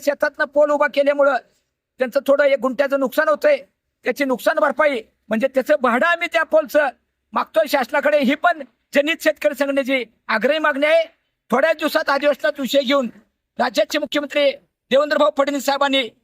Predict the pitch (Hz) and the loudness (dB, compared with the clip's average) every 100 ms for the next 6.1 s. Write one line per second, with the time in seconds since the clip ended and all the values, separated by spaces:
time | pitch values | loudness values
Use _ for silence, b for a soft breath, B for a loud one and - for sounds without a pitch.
0 | _ _ 269 269 302 330 320 302 302 302 | _ _ -4 -2 -2 0 -2 0 0 0
1 | 294 294 269 277 269 262 - 262 269 269 | 0 0 0 0 -2 -2 -2 -4 -4 -6
2 | 254 262 - 269 233 247 - 247 262 240 | -8 -10 -8 -8 -6 -6 -6 -4 -2 -4
3 | - _ _ - 233 294 294 302 311 330 | -12 _ _ -6 -2 0 0 2 2 2
4 | - _ _ 208 277 277 247 311 285 330 | -4 _ _ -2 0 0 0 0 2 2
5 | 320 320 294 285 294 - 277 277 269 330 | 2 0 0 0 0 -2 0 2 2 0
6 | - | -4